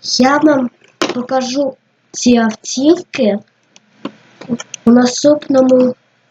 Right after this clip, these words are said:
відео, як я будую с-, ну, город. Ось, це буде виглядати ось так.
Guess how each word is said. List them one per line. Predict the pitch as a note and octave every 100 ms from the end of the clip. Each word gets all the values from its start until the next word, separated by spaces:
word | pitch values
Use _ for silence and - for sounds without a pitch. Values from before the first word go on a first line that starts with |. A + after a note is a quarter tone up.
| _
відео, | C4+ D#4+ C#4+ B3+ A3+ G#3+ _ _ _ _ _ _ _ _ - - _ - _ -
як | A#3+ A#3+ - - _ _ _
я | - B3
будую | C4 C4 A3 B3 B3+ B3
с-, | - - - _ _ _ _ _
ну, | B3
город. | B3 A#3 A3 G#3 G3+ - _ -
Ось, | - A#3+ A#3 -
це | - C4
буде | D4 C#4 C4 C4 - -
виглядати | A#3+ B3 B3 C4 C4 C4
ось | B3 B3 -
так. | - A3 G#3+